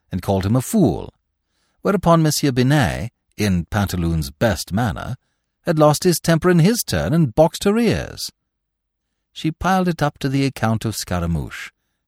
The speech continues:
and spied her opportunity to pay off some of that ever-increasing score. But opportunities were few. Scaramouche was too occupied just then. During the week of preparation at Fougeray,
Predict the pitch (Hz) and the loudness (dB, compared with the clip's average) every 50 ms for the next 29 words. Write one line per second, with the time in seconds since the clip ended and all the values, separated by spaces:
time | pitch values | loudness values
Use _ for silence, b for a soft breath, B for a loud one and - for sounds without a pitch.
0 | _ - - - - - - - 85 92 104 104 92 95 104 104 101 - 110 95 | _ -14 -10 -10 -10 -8 -4 -2 -2 0 0 0 -2 -2 -2 -2 -2 -2 -4 -4
1 | - - 113 107 104 - - 104 104 98 - _ _ _ _ _ _ _ - - | -2 -2 -2 -2 -2 -2 -2 -4 -4 -4 -8 _ _ _ _ _ _ _ -10 -10
2 | 104 - - 165 165 151 147 135 104 69 - - - - - _ _ _ - - | -8 -4 -2 0 4 6 6 6 6 4 0 -4 -12 -20 -20 _ _ _ -8 -4
3 | 101 90 85 76 76 76 76 - - 117 123 135 143 135 120 117 110 107 - - | -2 -2 -2 -2 -2 -4 -4 -4 -4 -2 0 0 0 0 0 0 -2 -2 -2 -4
4 | 98 90 - - 98 92 90 87 - - - - 71 64 - - - - - - | -4 -2 -2 -2 -2 -2 -2 -2 -4 -6 -8 -8 -8 -8 -10 -10 -12 -14 -16 -18
5 | - _ _ _ _ _ _ _ _ _ _ _ _ _ _ _ _ _ - - | -18 _ _ _ _ _ _ _ _ _ _ _ _ _ _ _ _ _ -4 -2
6 | 185 214 - 247 - - 254 269 247 - 233 226 196 165 175 160 - - 190 180 | 0 0 0 -2 -2 -2 0 0 0 0 0 -2 0 0 -2 -2 -2 0 0 0
7 | 127 73 62 55 50 - _ _ _ _ _ _ _ _ _ _ _ - - - | 0 -2 -4 -10 -14 -18 _ _ _ _ _ _ _ _ _ _ _ -20 -10 -6
8 | - 76 80 90 101 113 135 - 120 110 - - - 135 127 104 123 143 - 190 | -4 -2 0 2 2 2 0 0 -2 -4 -4 0 0 2 4 4 2 2 0 -2
9 | 160 - 113 85 73 71 67 - - - - - 151 143 123 - - - - _ | -2 0 0 -2 -2 -2 -4 -6 -8 -8 -8 -8 -8 -8 -8 -10 -14 -18 -20 _
10 | _ _ _ _ _ _ _ _ _ _ _ _ _ _ _ _ - - 143 170 | _ _ _ _ _ _ _ _ _ _ _ _ _ _ _ _ -10 -4 0 2
11 | 202 233 247 208 165 139 135 165 160 - 131 117 - - - 131 113 - 107 107 | 2 4 4 4 4 6 6 4 4 4 0 -2 -2 -2 -2 -2 0 0 2 2
12 | 104 107 - - 95 85 80 76 - - 131 104 85 80 71 65 62 60 71 131 | 2 0 0 0 -2 -2 -2 -2 -2 0 0 0 0 -2 -4 -6 -6 -6 -6 -8